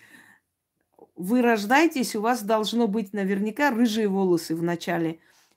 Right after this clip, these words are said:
Потом начинают темнеть. Обычно такие люди, как не красят волосы, рано или поздно краска становится рыжей. Поэтому вот красят, а волосы опять рыжеют через некоторое время. Им приходится все время красить.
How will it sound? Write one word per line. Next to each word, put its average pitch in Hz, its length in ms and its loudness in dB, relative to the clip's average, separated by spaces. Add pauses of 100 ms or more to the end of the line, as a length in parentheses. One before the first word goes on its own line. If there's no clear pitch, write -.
Потом 277 340 4
начинают 240 460 0
темнеть. 190 600 0
Обычно 226 460 -2
такие 226 360 -2
люди, 220 280 0
как 208 260 -6
не 220 120 -4
красят 208 420 -4
волосы, 254 380 0
рано 202 220 2
или 202 120 0
поздно 214 360 -4
краска 202 360 -6
становится 190 580 -2
рыжей. 175 460 0 (1160)
Поэтому 208 540 0
вот 196 420 -4
красят, 247 500 2
а 185 260 0
волосы 190 600 -4
опять 196 380 -4
рыжеют 170 600 2
через 170 280 -6
некоторое 165 380 -4
время. 160 380 0 (440)
Им 180 140 -2
приходится 196 600 -2
все 180 200 -2
время 214 280 -2
красить. 170 500 -8